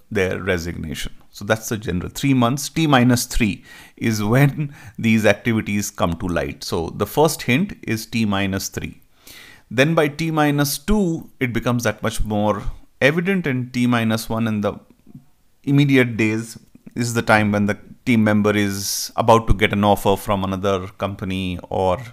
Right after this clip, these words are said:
there is a financial negotiation going on, so on and so forth. And so those times, these people find it very difficult to concentrate, and rightly so, right? There's just too many things going on in the mind.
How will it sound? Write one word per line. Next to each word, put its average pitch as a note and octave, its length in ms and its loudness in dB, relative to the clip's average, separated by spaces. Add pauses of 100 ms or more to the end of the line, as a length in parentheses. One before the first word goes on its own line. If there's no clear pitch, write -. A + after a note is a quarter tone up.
(340)
there B2 100 -4
is A2+ 100 0
a A#2 60 4
financial G2+ 500 -2
negotiation F#2+ 840 -2
going F2 300 -6
on, F2+ 280 -8
so D3 180 -4
on C3 60 0
and G#2 120 -2
so - 160 -8
forth. - 300 -8 (760)
And B2 200 4
so A#2+ 420 6
those A#2+ 560 2
times, B2 640 2
these A2+ 300 -2
people A2 320 -4
find G2+ 260 0
it G#2 140 -6
very G#2+ 180 2
difficult A#2 680 -4
to A#2+ 60 -4 (120)
concentrate, G2+ 760 0
and F3 180 -2
rightly A3+ 360 0
so, - 280 -2
right? E2+ 240 -4
There's G#2+ 200 -6
just - 320 -6
too A2+ 140 -2
many G#2+ 680 -2 (140)
things G#2 260 -4
going G2 260 -2
on G2 160 -2
in F#2 120 -2
the F#2 40 -2
mind. G#2+ 380 0